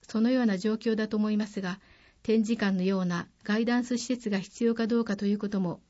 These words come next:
我々は研究していく必要があるのかなと思っていますが、現時点では常設で復元整備等が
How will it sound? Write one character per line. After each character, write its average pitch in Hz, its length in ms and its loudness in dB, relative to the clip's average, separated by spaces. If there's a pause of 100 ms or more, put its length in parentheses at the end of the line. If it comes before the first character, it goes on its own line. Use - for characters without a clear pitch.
(120)
我 196 160 0
々 208 220 0
は 208 140 0
研 233 240 2
究 233 180 0
し 233 80 -8
て 233 120 0
い 233 60 0
く 233 120 -2
必 226 220 -4
要 233 100 4
が 226 80 2
あ 240 60 2
る 226 100 2
の 196 100 0
か 185 120 -8
な 208 180 -4 (120)
と 214 80 -4
思 208 140 2
っ 220 40 -2
て 214 140 -6
い 196 60 2
ま 196 100 0
す 180 140 -6
が、 175 160 -4 (640)
現 233 240 2
時 226 140 0
点 226 200 2
で 190 100 0
は 185 240 -4 (340)
常 214 200 2
設 220 280 -2
で 208 220 -2 (180)
復 - 220 -4
元 240 220 2
整 254 200 -2
備 214 140 -2
等 208 280 0
が 185 200 -4